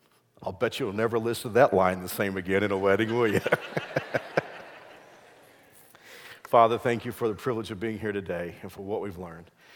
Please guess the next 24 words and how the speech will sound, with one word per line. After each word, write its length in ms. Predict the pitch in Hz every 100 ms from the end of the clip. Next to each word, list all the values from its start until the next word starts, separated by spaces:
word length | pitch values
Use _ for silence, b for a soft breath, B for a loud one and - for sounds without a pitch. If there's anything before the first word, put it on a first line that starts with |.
| B B B B
God, 160 | 127 113
I 40 |
pray 200 | 113 127
for 140 | 110 110
every 160 | 110
marriage 400 | 107 117 117 117
here, 320 | - 117 110 - B B
especially 520 | 101 - 123 135 113 - B B B
maybe 160 | 123
some 260 | 123 127 123
that 80 | 113
have 100 | 110
been 80 | 135
a 40 |
little 140 | 151
strained 600 | 156 - - 104 104 98
because, 400 | 95 - 110 -
uh, 160 | 110 98 -
they 100 | 117
have, 300 | 110 185 165
but 100 | 120
they 100 | 113
don't 200 | 107 113
hold. 440 | - 110 95 95